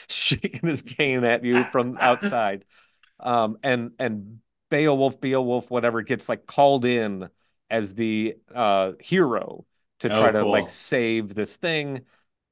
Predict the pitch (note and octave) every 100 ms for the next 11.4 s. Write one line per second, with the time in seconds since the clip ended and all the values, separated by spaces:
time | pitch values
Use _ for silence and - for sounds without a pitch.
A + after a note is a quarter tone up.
0 | _ _ - A2+ G#2+ G#2+ _ A#2 A2 -
1 | - C3+ B2 A#2+ C#3 F#3 - C#3+ A2 -
2 | C#3+ D#3+ D#3+ C3 - - F#3+ G#3 - _
3 | - _ _ C#3 D#3+ F3+ - D3 C3 A#2
4 | B2+ D#3 F3 C3 A2+ - - - C3 D3
5 | - - _ _ _ - _ B2+ A2 A2+
6 | A2 B2 E3 F3+ F#3 F3 C#3+ C#3 D#3 F3
7 | F#3 E3+ B2 C3+ C3 B2 C3+ C#3 C3 B2+
8 | C3+ D#3+ D#3+ _ _ _ _ B2+ B2 A#2+
9 | B2 A#2 - B2 A2 G#2+ G#2 - A2 A2
10 | A#2 - C#3 D#3 B2+ B2+ E3 E3 D#3+ -
11 | C#3+ D#3+ E3